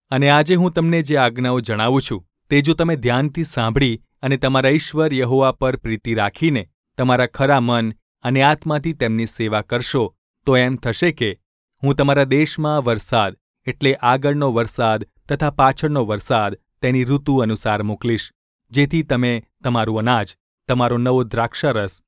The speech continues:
તથા તમારા તેલનો સંગ્રહ કરી શકો. હું તમારા ઢોરને સારું ખેતરોમાં ઘાસ ઉગાવીશ, અને તમે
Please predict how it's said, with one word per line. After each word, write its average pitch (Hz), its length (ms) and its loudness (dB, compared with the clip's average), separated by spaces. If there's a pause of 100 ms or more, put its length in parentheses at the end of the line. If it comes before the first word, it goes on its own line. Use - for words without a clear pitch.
(160)
તથા 117 240 -2
તમારા 117 400 -2
તેલનો 123 420 0
સંગ્રહ 113 420 -4
કરી 107 220 -6
શકો. - 300 -8 (640)
હું 151 120 2
તમારા 160 300 2
ઢોરને 156 420 4
સારું 151 320 0
ખેતરોમાં 113 640 0
ઘાસ 110 340 -2
ઉગાવીશ, 107 420 -4 (280)
અને 127 180 -2
તમે 131 300 0